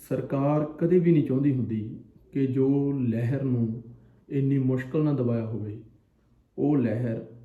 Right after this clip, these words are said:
ਦੁਬਾਰਾ ਉਜਾਗਰ ਹੋਵੇ ਤੇ ਨੌਜਵਾਨ ਉਸ ਲਹਿਰ ਦੇ ਨਾਲ ਦੁਬਾਰਾ ਜੁੜ ਜਾਣ। ਸੋ ਇੱਕ ਤੇ ਇਹ ਪੱਖ। ਬਾਕੀ ਸਰਕਾਰਾਂ ਦੇ ਉੱਤੇ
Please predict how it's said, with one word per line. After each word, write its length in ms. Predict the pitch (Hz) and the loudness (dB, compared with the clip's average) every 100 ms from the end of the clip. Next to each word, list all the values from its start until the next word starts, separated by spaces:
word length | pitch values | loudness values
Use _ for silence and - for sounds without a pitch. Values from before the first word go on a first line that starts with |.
| 127 | -6
ਦੁਬਾਰਾ 520 | 120 113 113 113 - | -2 -2 -2 -6 -6
ਉਜਾਗਰ 360 | 127 127 117 120 | -2 0 0 0
ਹੋਵੇ 440 | 110 107 107 101 110 - _ _ _ _ | -2 -4 -8 -10 -14 -20 _ _ _ _
ਤੇ 80 | 139 | 0
ਨੌਜਵਾਨ 680 | 123 113 113 110 110 101 101 - - - _ _ _ 135 | 2 2 2 0 -2 -4 -8 -12 -20 -20 _ _ _ 0
ਉਸ 300 | 143 143 127 | 0 0 -2
ਲਹਿਰ 300 | 117 120 113 | -2 -2 -4
ਦੇ 120 | 117 | -4
ਨਾਲ 280 | 104 107 - - _ _ _ 135 | -4 -6 -12 -18 _ _ _ -2
ਦੁਬਾਰਾ 360 | 131 139 131 | 0 0 0
ਜੁੜ 200 | 120 113 | -2 -4
ਜਾਣ। 200 | 92 92 92 - _ _ _ _ _ _ _ _ _ _ _ _ _ _ | -6 -12 -14 -20 _ _ _ _ _ _ _ _ _ _ _ _ _ _
ਸੋ 360 | 127 120 123 123 | 0 0 0 -2
ਇੱਕ 180 | 139 - | -4 -2
ਤੇ 140 | - | -2
ਇਹ 200 | 135 135 | 0 2
ਪੱਖ। 300 | 131 107 - - - - _ _ _ _ _ _ _ _ _ _ _ _ _ _ _ _ _ _ _ 131 | 0 -4 -8 -16 -20 -20 _ _ _ _ _ _ _ _ _ _ _ _ _ _ _ _ _ _ _ -8
ਬਾਕੀ 680 | 120 127 - 170 160 160 - - - _ | -2 -2 0 0 0 -2 -8 -16 -20 _
ਸਰਕਾਰਾਂ 720 | - 131 120 127 127 127 120 - - - - _ _ _ _ _ - | -10 -8 -4 -2 0 0 -2 -6 -16 -20 -20 _ _ _ _ _ -6
ਦੇ 260 | 135 139 143 | 0 2 4
ਉੱਤੇ 360 | 131 - 123 | 2 0 -2